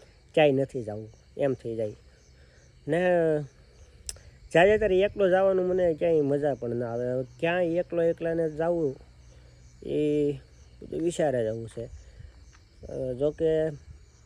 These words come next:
ગમે ત્યાં જઈ શકીએ, પણ, અ,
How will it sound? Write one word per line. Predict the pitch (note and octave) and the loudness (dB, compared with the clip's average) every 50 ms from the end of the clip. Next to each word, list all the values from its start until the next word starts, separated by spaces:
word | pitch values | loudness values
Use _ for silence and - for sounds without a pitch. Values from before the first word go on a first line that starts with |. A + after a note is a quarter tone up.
| - - - - - - - _ - - - - - - | -20 -20 -20 -20 -20 -20 -20 _ -20 -20 -20 -20 0 2
ગમે | D#3 D#3 F3 E3+ | 2 4 4 4
ત્યાં | E3 E3 D#3 | 2 2 2
જઈ | C3 D3+ F3 G3+ | 2 2 0 0
શકીએ, | G3 F3+ E3+ D#3+ E3+ A#3 C4+ - - - - - - - - - - - - _ _ - - - | -2 -6 -8 -6 -8 -10 -10 -14 -20 -20 -20 -20 -20 -20 -20 -20 -20 -20 -20 _ _ -20 -8 -4
પણ, | C#3 C3+ C3+ C3+ | -2 -2 -2 -2
અ, | C3+ C3 C3 C3 | -2 -4 -4 -6